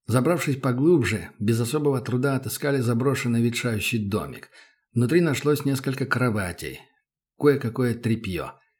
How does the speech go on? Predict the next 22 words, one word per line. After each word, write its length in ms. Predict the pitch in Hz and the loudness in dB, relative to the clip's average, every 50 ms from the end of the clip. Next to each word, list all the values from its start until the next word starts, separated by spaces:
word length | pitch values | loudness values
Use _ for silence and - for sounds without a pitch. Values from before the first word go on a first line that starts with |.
| _ _ _ _ _ _ | _ _ _ _ _ _
Перетащив 580 | - 120 117 117 117 120 113 107 - 147 139 117 | 2 2 2 2 2 0 -2 0 0 0 0 0
три 160 | - 117 120 | 0 -2 -2
кровати 440 | 117 120 117 120 127 127 120 117 113 | 0 0 0 2 2 2 0 0 -2
в 80 | 101 - | -4 -2
самую 340 | - 135 120 113 110 107 | -2 0 2 2 2 2
большую 420 | 101 104 104 92 - - 95 92 87 | 2 0 -2 -4 -4 -4 -6 -4 -2
комнату, 500 | - 127 135 135 110 87 - 85 - - - - _ _ _ _ | 0 0 2 2 0 0 -2 -6 -10 -10 -14 -20 _ _ _ _
устроили 560 | - 139 131 - - 139 143 131 127 123 127 | 0 0 0 2 2 4 4 4 4 4 4
лёжку, 460 | 120 117 113 92 85 - - 78 71 | 4 2 2 0 0 -4 -8 -10 -10
причём 480 | - 98 101 98 - - 113 104 101 - - - _ _ _ | -8 -6 -6 -4 -2 -2 -2 -2 -4 -6 -10 -20 _ _ _
в 40 | _ | _
полном 340 | - 135 139 147 147 147 135 | 0 0 2 2 2 0 -2
смысле 500 | - - 110 117 117 117 - 120 120 - - | 0 0 2 2 2 0 -2 -4 -4 -4 -6
этого 320 | 127 107 - 113 110 110 | -6 -2 0 0 0 0
слова. 480 | 107 - - 98 82 71 67 71 - - _ _ _ _ _ _ _ _ _ - | -2 -2 -4 -6 -6 -6 -8 -12 -14 -16 _ _ _ _ _ _ _ _ _ -2
Завалились 640 | 113 113 127 131 147 170 175 170 165 151 - - - - | 0 2 2 4 4 4 4 4 4 2 2 -2 -8 -10
все 240 | - - - 143 131 | -6 -2 0 0 0
трое. 600 | 135 - 113 113 120 107 87 73 65 - - _ _ _ _ _ _ - | 0 0 0 2 2 0 0 -2 -6 -10 -14 _ _ _ _ _ _ 0
Выставлять 460 | 117 123 - 135 131 131 135 117 123 | 0 0 2 0 0 0 0 0 -2
охрану 380 | 107 - - 139 127 120 110 | -2 -2 0 0 2 2 2
было 260 | 104 110 120 117 107 104 | 2 2 2 2 4 4
незачем. 580 | 107 123 131 113 98 87 - - - 135 - | 6 6 4 4 2 -2 -6 -8 -12 -14 -18